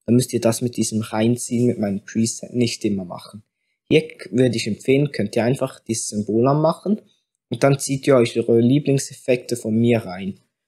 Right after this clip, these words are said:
Zum Beispiel, ich mag besonders den Purple, Purple Glow Flicker Shake. Den zieh mal, zieh ich mal hier rein. Und dann nehmen wir noch den Red Glow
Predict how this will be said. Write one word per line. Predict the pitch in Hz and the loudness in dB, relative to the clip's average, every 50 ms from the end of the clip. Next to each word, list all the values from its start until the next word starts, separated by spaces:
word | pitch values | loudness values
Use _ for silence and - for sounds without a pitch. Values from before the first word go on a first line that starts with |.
| _ _ _ | _ _ _
Zum | _ - 123 120 | _ -6 -4 2
Beispiel, | 120 120 131 139 143 139 - - - 127 135 135 95 - | 4 6 6 6 4 2 0 -4 0 0 2 2 2 0
ich | 117 - - | 0 0 0
mag | 143 135 127 120 - - - | 2 2 2 2 0 -4 -4
besonders | - - - 110 101 113 127 127 131 127 127 127 - - - - _ _ _ _ _ _ _ _ _ _ _ _ _ _ - | -2 -2 -2 -2 0 0 2 4 4 4 2 2 -4 -14 -18 -20 _ _ _ _ _ _ _ _ _ _ _ _ _ _ -4
den | 117 117 117 | -4 -4 -4
Purple, | - - 127 127 127 131 131 - 147 127 117 107 113 - - _ _ _ | -2 2 4 4 4 2 0 0 2 2 2 2 0 -4 -4 _ _ _
Purple | - 127 120 127 127 - 123 113 117 | 2 2 2 2 4 2 2 2 4
Glow | - 107 107 110 120 | 2 4 4 4 2
Flicker | 117 - - 131 131 - - 175 | 2 2 -2 -2 -2 0 -2 -2
Shake. | 175 - 156 170 202 - - - _ _ _ _ _ _ _ _ - | 0 2 4 2 2 2 -2 -10 _ _ _ _ _ _ _ _ -4
Den | 117 117 | -4 -4
zieh | 117 - - 123 120 | -2 -2 0 2 4
mal, | 120 113 110 107 - - _ _ | 4 4 2 2 -2 -6 _ _
zieh | - - - 131 127 120 | -14 -8 -2 2 2 2
ich | 113 - - | 2 2 -2
mal | 107 104 107 | -2 -2 0
hier | 110 107 104 - | 0 -2 -2 -2
rein. | 107 104 117 139 180 - - _ _ _ _ _ _ _ _ _ _ _ _ - | -4 -2 0 0 -2 -2 -6 _ _ _ _ _ _ _ _ _ _ _ _ -2
Und | - 147 165 180 180 170 - - - | 2 4 6 6 4 4 2 -2 0
dann | 139 135 | 2 2
nehmen | 135 139 139 135 | 4 4 4 4
wir | 127 123 | 4 4
noch | 113 113 113 - | 4 2 -2 -4
den | - 123 117 117 117 - - | -8 -8 -8 -6 -8 -4 0
Red | 107 120 120 120 - - _ - | 2 2 2 2 -2 -14 _ -2
Glow | 110 107 107 107 110 113 113 113 - | 0 2 4 4 4 4 2 0 -6